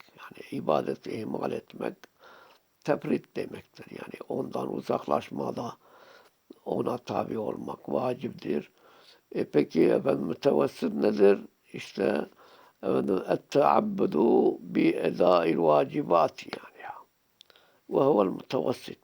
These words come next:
diyor. Evet. Yani bu ve tecennubu tefsirun lil istikameti fid dinidir demektir. Ondan sonra,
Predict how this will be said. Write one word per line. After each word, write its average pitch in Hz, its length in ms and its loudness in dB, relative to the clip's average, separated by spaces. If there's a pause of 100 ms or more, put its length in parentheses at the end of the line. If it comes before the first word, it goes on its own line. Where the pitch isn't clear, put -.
(160)
diyor. - 180 -20 (1080)
Evet. - 300 -10 (840)
Yani 69 340 -2
bu 85 440 4
ve - 120 2
tecennubu 190 1000 4
tefsirun 202 640 0
lil 170 120 4
istikameti 98 960 -4
fid 139 300 -10
dinidir - 640 -6
demektir. - 560 -18 (1120)
Ondan 82 300 -2
sonra, - 500 -2